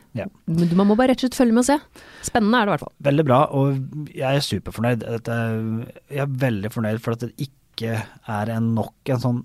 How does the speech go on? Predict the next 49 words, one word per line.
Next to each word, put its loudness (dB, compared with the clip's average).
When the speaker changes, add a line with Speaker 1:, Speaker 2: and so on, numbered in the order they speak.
Speaker 1:
det -2
som -2
D -2
C-seriene -4
på -8
Netflix -4
gjorde. 2
Alle 0
de 4
var 0
jo 0
helt -6
like. -2
Superhelt -6
slåss, 0
superhelt -8
slåss, -2
superhelt -14
slåss. -18
Nå 0
er 0
jeg 0
lei -2
de -6
slåssscenene. -2
Speaker 2:
Ja, 0
Speaker 1:
Eh, 2
Speaker 2:
det 2
er -4
helt -6
enig. -6
Speaker 1:
<laughs> 0
alle 0
var 2
jo 0
helt -6
like. -8
Eh, -2
og -4
Speaker 2:
Det -4
her 2
er 0
Speaker 1:
rett 0
og -4
Speaker 2:
noe -16
helt -4
nytt. -2
Speaker 1:
Helt -2
nytt, -6